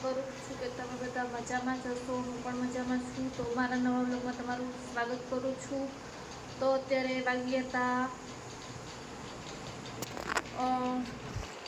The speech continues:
સાડા પાંચ થવા આવ્યા હતા અને મારે ઘરનું ટોટલી કામ બાકી હતું, તો એ કરવાનું હતું. તો તમે જુઓ કે ઘરનું બધું કામ હજી આવું ને આવું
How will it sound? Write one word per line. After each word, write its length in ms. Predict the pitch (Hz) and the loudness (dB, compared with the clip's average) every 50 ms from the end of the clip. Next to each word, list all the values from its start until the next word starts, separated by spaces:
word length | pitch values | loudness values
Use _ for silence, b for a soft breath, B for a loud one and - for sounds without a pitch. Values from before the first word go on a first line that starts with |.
| - - - - - - - - - - - - - - - - - - - - - - - - - - - - - - | -10 -10 -10 -10 -10 -10 -10 -10 -10 -10 -10 -10 -10 -10 -10 -10 -10 -8 -8 -8 -8 -8 -6 -6 -6 -6 -6 -2 6 10
સાડા 220 | 262 254 262 269 | 12 12 12 12
પાંચ 260 | 269 269 262 262 254 - - - - - - - - - - - - - - - - - - - - - - | 10 8 6 4 4 2 -2 -6 -6 -8 -8 -8 -8 -8 -8 -8 -8 -8 -8 -8 -8 -8 -8 -8 -8 0 6
થવા 100 | 277 269 | 8 10
આવ્યા 360 | 262 254 247 262 285 294 285 | 10 10 10 10 8 8 8
હતા 340 | 269 262 - 233 240 262 254 233 - - - - - - - - - - | 6 6 6 4 4 4 4 0 -2 -4 -6 -6 -6 -6 -8 -10 -6 -2
અને 560 | - 247 247 240 247 247 247 247 254 254 254 240 240 - - - - | 0 2 2 2 2 2 2 2 2 0 0 -2 -4 -6 -8 -6 -2
મારે 400 | 240 233 247 247 254 262 262 262 254 - | 2 4 4 4 4 4 2 2 2 2
ઘરનું 500 | 247 247 247 247 262 262 262 262 262 262 | 4 4 4 6 6 6 8 6 6 6
ટોટલી 300 | 247 233 240 254 254 254 | 2 0 0 2 2 2
કામ 340 | 254 - 247 233 - 254 254 | 2 2 2 2 2 2 2
બાકી 380 | 233 233 233 233 - 285 277 269 | 2 2 0 0 0 2 2 4
હતું, 320 | 254 254 - 233 233 233 - - - - - - - - - - - - - | 2 2 0 -4 -4 -6 -6 -8 -10 -10 -10 -10 -10 -10 -8 -8 -8 -4 0
તો 60 | - | 2
એ 140 | 269 262 262 | 4 4 4
કરવાનું 600 | 262 - 254 269 269 277 285 294 285 285 269 254 | 4 4 4 6 8 8 8 8 6 4 2 0
હતું. 340 | 254 254 - 262 254 254 - | 0 0 0 0 0 0 4
તો 240 | 254 247 240 240 240 | 6 8 8 8 8
તમે 360 | 240 247 247 247 247 247 233 | 8 6 6 6 6 6 8
જુઓ 280 | 247 254 262 285 277 262 | 10 10 10 10 10 8
કે 300 | 269 - 254 240 233 226 | 8 8 8 8 8 8
ઘરનું 360 | 226 240 240 240 240 240 233 | 8 8 8 10 8 8 8
બધું 360 | 226 226 226 - 262 254 254 | 6 6 6 6 4 6 8
કામ 240 | 254 240 240 240 247 | 10 10 10 10 8
હજી 320 | 240 233 240 247 240 233 | 6 6 6 6 8 8
આવું 480 | 240 226 226 233 226 233 247 262 262 254 | 8 8 10 10 10 10 10 10 8 6
ને 100 | 240 247 | 8 8
આવું 280 | 247 240 240 240 254 | 10 10 8 6 4